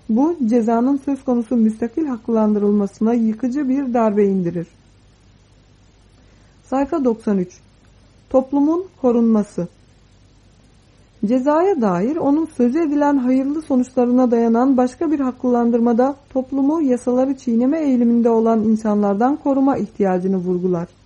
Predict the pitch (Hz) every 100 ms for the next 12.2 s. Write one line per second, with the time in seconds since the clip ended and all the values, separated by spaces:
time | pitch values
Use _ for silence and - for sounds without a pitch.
0 | _ - - - 330 330 294 285 285 226
1 | 226 240 269 302 254 226 220 214 202 185
2 | 196 196 320 302 254 262 269 240 262 302
3 | 277 254 262 294 - 254 233 285 285 226
4 | - 330 277 226 196 180 190 233 311 -
5 | 233 220 208 262 294 285 277 277 233 175
6 | 185 - - - - 262 269 269 285 269
7 | 220 226 247 294 269 277 269 233 214 220
8 | 214 208 302 285 247 208 202 208 277 302
9 | 262 269 254 294 - - - 233 320 349
10 | 262 262 254 240 247 247 254 240 240 240
11 | - 285 262 226 233 214 208 190 196 247
12 | 247 190